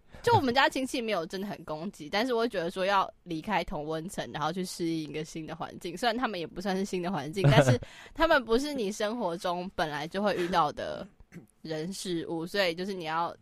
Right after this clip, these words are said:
Speaker 1: 跳脱舒适圈，然后，然后就是
Speaker 2: 哇，这么讲，这么就是还要到跳脱舒适圈的程度哦。
Speaker 1: <laughs> 哎，我回-，我觉得回家很紧张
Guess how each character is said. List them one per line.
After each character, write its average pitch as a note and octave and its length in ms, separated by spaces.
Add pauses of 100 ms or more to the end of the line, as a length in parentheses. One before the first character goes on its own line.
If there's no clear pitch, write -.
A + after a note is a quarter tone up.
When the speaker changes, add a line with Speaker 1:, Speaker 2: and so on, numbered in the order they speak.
(120)
Speaker 1:
跳 E3 260
脱 D#3+ 240
舒 E3+ 240
适 E3 260
圈， - 300
然 D#3 120
后， D#3+ 180 (540)
然 E3 160
后 F3+ 200
就 F3+ 80
是 F#3+ 120
Speaker 2:
哇， A#2+ 120
这 G#3 80
么 F#3 200
讲， F#2+ 200 (320)
这 - 140
么 A2 240 (260)
就 A#2+ 80
是 A#2 300
还 - 160
要 A#2 100
到 B2+ 160
跳 B2 240
脱 A2 220
舒 G#2+ 180
适 A2 200
圈 A2 180
的 G#2+ 140
程 G#2 120
度 - 320
哦。 - 160 (220)
Speaker 1:
<laughs> - 260
哎， A#4+ 220
我 D4+ 140
回-， E4 200
我 A#3 80
觉 A#3+ 120
得 E4 100
回 F#3 180
家 G#3 200
很 F3 180
紧 - 220
张 - 140